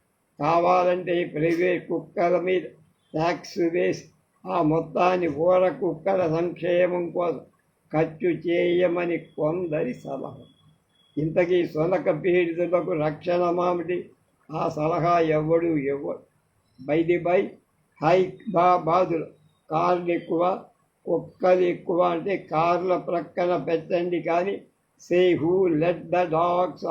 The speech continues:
out. వీరాజీ, ఏప్రిల్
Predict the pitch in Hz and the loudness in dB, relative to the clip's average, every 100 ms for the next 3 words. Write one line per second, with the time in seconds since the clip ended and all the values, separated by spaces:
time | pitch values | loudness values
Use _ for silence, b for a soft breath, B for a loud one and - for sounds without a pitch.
0 | 160 175 170 151 - _ _ _ - 135 | 2 2 0 -2 -8 _ _ _ -6 2
1 | 160 170 170 160 175 - _ _ _ 143 | 4 4 4 2 -2 -6 _ _ _ 2
2 | 170 160 170 170 | 2 2 0 0